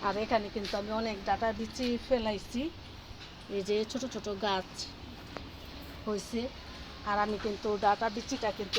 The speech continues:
আমি সব গাছের গোড়ে গোড়ে আর কি দিয়ে দিছি। আর হচ্ছে এই যে আমার ডালিম, ডালিম গাছ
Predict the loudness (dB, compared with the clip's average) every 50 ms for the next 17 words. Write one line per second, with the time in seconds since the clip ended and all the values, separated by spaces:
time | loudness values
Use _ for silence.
0 | 4 4 2 0 2 4 4 4 4 4 2 2 0 2 0 -2 -4 -2 -4 -2
1 | -2 0 0 2 2 2 2 0 0 -2 -2 0 2 2 2 2 0 -2 -2 -2
2 | -4 -4 -4 -6 -8 -10 -12 -12 -10 -10 -10 -10 -10 -10 -10 -10 -10 -10 -10 -10
3 | -10 -10 -10 -10 -10 -12 -12 -12 -12 -12 -12 -10 -10 -10 -10 -10 -10 -12 -12 -12
4 | -12 -12 -12 -12 -12 -10 -10 -10 -10 -10 -12 -14 -14 -14 -14 -14 -12 -12 -12 -12
5 | -12 -12 -12 -12 -12 -12 -14 -12 -12 -12 -12 -12 -12 -12 -4 0 4 6 6 6
6 | 6 6 4 2 2 2 2 2 2 4 4 4 4 4 4 4 2 6 6 6
7 | 6 8 6 4 4 2 0 0 -6 -8 -10 -10 -10 -10 -10 -10 -10 -10 -10 -10
8 | -10 -10 -10 -10 -10 -10 -10 -10 -10 -10 -10 -10 -10 -10 -8 -4 -2 4 6 6
9 | 6 6 6 4 4 4 6 6 4 4 2